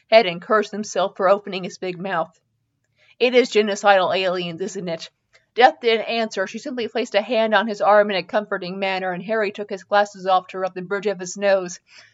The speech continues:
It seemed that he could never truly catch a break. All six of his years at Hogwarts were, were rife with some manner of near-death experiences. The Second Wizarding War had come and gone, with Voldemort finally dying to his hand.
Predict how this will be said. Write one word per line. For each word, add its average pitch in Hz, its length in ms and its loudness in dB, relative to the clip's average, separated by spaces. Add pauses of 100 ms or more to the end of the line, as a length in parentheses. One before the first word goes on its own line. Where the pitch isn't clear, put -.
(120)
It 202 120 -14
seemed 311 180 -4
that 240 100 -2
he 180 120 -8
could 240 140 0
never 240 280 0
truly 254 420 -2
catch 208 260 -2
a 190 80 -4
break. 190 420 0 (520)
All 269 220 8
six - 240 -8
of 247 120 -2
his 214 180 -2
years 240 220 -2
at 220 60 -6
Hogwarts 214 580 0
were, 196 280 -2 (120)
were 202 220 0
rife 214 420 4
with 190 140 -8
some 202 280 0
manner 220 320 2
of 175 140 2
near-death 202 460 2
experiences. 185 1000 -6 (400)
The 214 100 -4
Second 302 440 2
Wizarding 247 460 -4
War 240 180 6
had 208 240 0
come 233 220 -6
and 208 120 -4
gone, 220 300 2
with 202 140 -16
Voldemort 208 500 -2 (220)
finally 208 500 2
dying 196 440 6
to 196 180 -8
his 180 160 -8
hand. 180 440 0